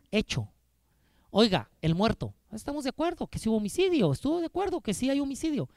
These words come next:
que sí hay muerto. Bien, celebre todos los acuerdos probatorios entonces de la necropsia, de las causas de la muerte. Yo no tengo problema con ello. Celebre una convención probatoria. ¿Qué va a pasar? Nada más necesitamos que efectivamente esté la necropsia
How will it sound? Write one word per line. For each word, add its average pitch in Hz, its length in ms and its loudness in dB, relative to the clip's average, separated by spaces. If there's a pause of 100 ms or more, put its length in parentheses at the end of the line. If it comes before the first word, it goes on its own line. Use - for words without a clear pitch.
que - 120 -4
sí 294 80 2
hay 320 80 4
muerto. 349 360 -2 (400)
Bien, 370 240 -4
celebre 277 360 4
todos 339 180 2
los 254 160 0
acuerdos 277 320 -2
probatorios 277 640 0
entonces 254 500 -2 (160)
de 180 120 0
la 175 100 4
necropsia, 226 680 -4 (320)
de 220 100 4
las 214 160 2
causas 202 340 0
de 160 100 2
la 151 80 4
muerte. 240 460 -4
Yo 247 80 -14
no 269 80 -12
tengo 320 200 -10
problema 180 360 -2
con 147 200 -2
ello. 123 240 -8 (160)
Celebre 285 440 -6
una 233 160 -4
convención 185 400 -2
probatoria. 170 480 0
¿Qué 226 100 0
va 247 60 2
a - 20 -2
pasar? 220 340 -2 (280)
Nada 254 160 2
más 269 100 2
necesitamos 233 440 2
que - 80 -4
efectivamente 220 560 0
esté 208 120 0
la 208 120 2
necropsia 208 580 0